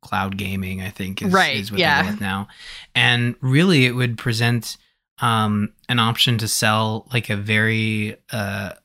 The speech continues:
Speaker 1: sub hundred dollar, uh, streaming device that just allows you to have a, like, a, like, access to your Xbox gaming cloud, uh, with, with, uh, Game Pass. And I think, like,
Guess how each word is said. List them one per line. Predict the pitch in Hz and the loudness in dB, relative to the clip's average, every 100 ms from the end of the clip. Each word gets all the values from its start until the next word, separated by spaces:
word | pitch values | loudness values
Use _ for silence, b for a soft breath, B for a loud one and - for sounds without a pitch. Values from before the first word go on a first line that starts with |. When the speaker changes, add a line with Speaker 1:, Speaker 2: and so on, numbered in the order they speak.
| - | -10
Speaker 1:
sub | - - 120 117 | -6 0 2 2
hundred | 107 - 120 117 | 0 2 2 2
dollar, | 117 104 104 110 104 104 104 104 b b b b - | 2 2 2 2 2 0 0 -4 b b b b -8
uh, | - 95 98 90 | -4 -2 -4 -2
streaming | - - 120 123 123 117 | 0 2 2 4 4 4
device | 113 104 98 101 101 | 2 2 2 2 -2
that | - 101 | -6 -6
just | - 101 | -4 -4
allows | 104 101 104 110 107 | -4 0 2 2 0
you | 104 101 | -2 -4
to | - 104 | -4 -6
have | 95 98 98 | -2 -2 -2
a, | 98 95 95 95 b b b _ | -4 -4 -6 -8 b b b _
like, | 104 104 | -12 -8
a, | 90 95 95 - _ _ | -6 -6 -6 -14 _ _
like, | 113 - | -8 -2
access | 101 113 - 104 - - | -2 0 -2 -2 -2 -2
to | |
your | 104 98 98 98 98 - | -2 -2 -2 -2 -4 -8
Xbox | 104 - 101 - - - - _ _ _ _ _ _ | -8 -4 -4 -4 -6 -6 -12 _ _ _ _ _ _
gaming | - 104 110 104 | -4 -2 0 -2
cloud, | 95 82 98 | -4 -6 -4
uh, | 101 87 92 95 92 | -6 -6 -6 -6 -6
with, | 98 95 - | -8 -8 -8
with, | 110 98 - 87 | -8 -8 -14 -12
uh, | 78 76 76 - | -10 -10 -12 -10
Game | 110 107 113 | -4 -2 -2
Pass. | 104 87 101 - - B B B B | -4 -4 -6 -8 -12 B B B B
And | 127 | 4
I | 123 | 4
think, | 127 131 127 - | 2 0 0 0
like, | 113 110 - | 2 2 -2